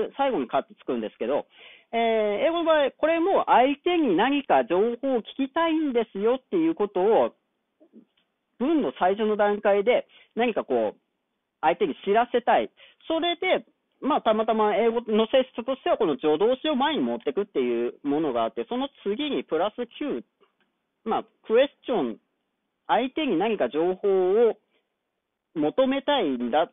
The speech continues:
そういう文作りましょうっていうのがあったら、えー、これ一般動詞なんで、えー、助動詞っていうのがないから、doっていうものをサポートに入れてもらって、えー、こい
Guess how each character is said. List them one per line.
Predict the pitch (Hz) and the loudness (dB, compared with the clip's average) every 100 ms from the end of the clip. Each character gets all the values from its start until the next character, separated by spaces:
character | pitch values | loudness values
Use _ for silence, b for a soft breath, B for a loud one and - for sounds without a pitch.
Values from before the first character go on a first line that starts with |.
| _ | _
そ | - 285 | -6 -4
う | 285 | -2
い | 294 | -2
う | |
文 | 269 311 226 | -2 -4 -4
作 | - - | -6 -4
り | 139 | -2
ま | 139 127 | 0 -2
し | |
ょ | 165 151 | -2 -2
う | |
っ | |
て | - 151 | -4 -4
い | 143 165 | -2 0
う | |
の | 143 | 0
が | 131 175 | -2 -2
あ | |
っ | 196 - | -2 -2
た | |
ら、 | 170 202 113 _ B B B | 0 0 0 _ B B B
え | 269 | 0
ー、 | |
こ | 269 | 0
れ | 277 | -2
一 | 220 - | -4 -4
般 | 285 269 | 0 0
動 | 277 320 | 0 -4
詞 | 240 | -2
な | 151 127 | 0 0
ん | 123 | 0
で、 | 165 107 _ _ - | 0 0 _ _ -12
え | - 156 | -4 -4
ー、 | |
助 | 160 202 | -2 -2
動 | 262 | -2
詞 | 269 | -4
っ | |
て | 294 | -6
い | |
う | 285 | -2
の | |
が | 139 | -2
な | 143 147 | -2 -2
い | |
か | 127 | 0
ら、 | 123 113 _ _ _ _ | -2 -2 _ _ _ _
do | 147 185 226 | -12 -8 -6
っ | 127 | -8
て | _ 123 | _ -6
い | 120 127 | -2 -2
う | |
も | 123 139 | -2 -2
の | 139 113 | -4 -6
を | 107 _ _ _ _ _ _ _ _ - | -10 _ _ _ _ _ _ _ _ -6
サ | 156 | -4
ポ | - 196 | -4 -6
ー | 202 | -4
ト | 214 | -2
に | 202 196 | -2 -2
入 | 160 | -4
れ | 185 | -4
て | 196 | -4
も | 190 | -2
ら | 214 | 0
っ | 226 _ - | -2 _ -2
て、 | 160 - B B B | -2 -4 B B B
え | - 151 147 | 0 2 2
ー、 | |
こ | 180 | 0
い | 175 | 0